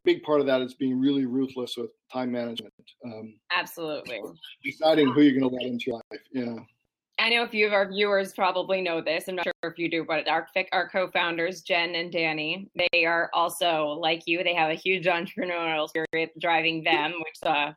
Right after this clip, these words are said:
Speaker 2: would led to the birth of Trustify. But it also, uh, their family consists of five kids as well. So, I mean, they've got a
Speaker 1: Mm-hmm.
Speaker 2: lot on their plate as well. And so it's
Speaker 1: Yeah.
Speaker 2: nice to hear of a success story that we, uh,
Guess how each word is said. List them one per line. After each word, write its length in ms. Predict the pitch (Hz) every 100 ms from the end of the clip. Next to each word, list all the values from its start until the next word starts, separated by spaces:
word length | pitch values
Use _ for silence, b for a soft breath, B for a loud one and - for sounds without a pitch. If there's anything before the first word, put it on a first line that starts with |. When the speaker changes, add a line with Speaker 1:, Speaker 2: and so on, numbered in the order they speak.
| -
Speaker 2:
would 160 | 170
led 160 | 180 180
to 80 | 180
the 60 |
birth 200 | 175 175
of 60 | 175
Trustify. 420 | - 170 - 165 - B B B
But 120 | 202
it 160 | 208 196 -
also, 560 | 196 202 190 180 175 -
uh, 220 | 170 165
their 160 | 170 196
family 460 | 202 190 185 180 160
consists 340 | 196 185 185 185
of 100 | -
five 120 | 180 160 -
kids 280 | 202 165 156
as 160 | 156 160
well. 340 | 208 175 143
So, 280 | - 185 175
I 60 | 175
mean, 140 | 175
they've 240 | 185 185 -
got 260 | 175 170 160 - b - 165
a 20 |
Speaker 1:
Mm-hmm. 160 | 180 196
Speaker 2:
lot 220 | 202 202
on 180 | 202 196
their 220 | 196 190
plate 240 | - 170 -
as 220 | - 180 170
well. 200 | 185 170
And 180 | 165 165
so 200 | 202 180
it's 100 | 170
Speaker 1:
Yeah. 60 | 208
Speaker 2:
nice 240 | 196 190
to 140 | -
hear 500 | 214 240 226 175 156 175
of 120 | 170
a 60 | 185
success 540 | - 208 - 202 196
story 520 | - 185 165 156 143 156
that 240 | 170 156 -
we, 320 | 170 170 156
uh, 180 | 156